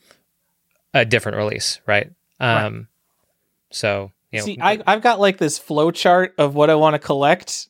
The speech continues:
Speaker 3: and the, probably the first <laughs> step of the flow chart is if it's a budget release or, like, a box set, just don't count it. It's something totally <laughs> different. Just forget about it. 'Cause it gets
Speaker 2: So
Speaker 3: too complicated, especially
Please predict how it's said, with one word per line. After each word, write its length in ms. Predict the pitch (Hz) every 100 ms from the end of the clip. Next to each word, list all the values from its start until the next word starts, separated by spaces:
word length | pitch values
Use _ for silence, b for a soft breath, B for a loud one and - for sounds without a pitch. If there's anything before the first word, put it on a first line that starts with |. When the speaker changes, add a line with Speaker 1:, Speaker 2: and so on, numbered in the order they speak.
| -
Speaker 3:
and 600 | 147 139 135 135 135 - _ _ _ _
the, 180 | 160 175 156
probably 260 | - 202 208
the 100 | 170
first 380 | - 185 202 -
<laughs> 120 | -
step 200 | 226 220
of 160 | 190
the 80 | 170
flow 300 | 165 170 156
chart 360 | 190 208 202 202
is 380 | 175 160 151 147 b _
if 120 | 190
it's 120 | 262
a 60 | 233
budget 420 | 170 160 185 208
release 580 | 214 214 220 233 - - - _ _
or, 140 | 175 175
like, 200 | 165 170
a 80 | 156
box 360 | 147 170 175
set, 360 | - 170 180 - _
just 300 | 156 156 147 -
don't 240 | 165 180 185
count 280 | 180 165
it. 160 | 165 160
It's 160 | 160 143
something 380 | 175 170 170 151
totally 320 | - 165 160
<laughs> 120 | -
different. 340 | 151 147 135 - _ _
Just 220 | - 151 - _
forget 320 | - 151 147
about 260 | 131 123 117
it. 120 | - _ _ -
'Cause 140 | 165
it 120 | 180
gets 220 | 175 226
Speaker 2:
So 100 | -
Speaker 3:
too 60 | 240
complicated, 680 | 190 185 190 170 151 135 127
especially 720 | 139 - 185 185 151 139 131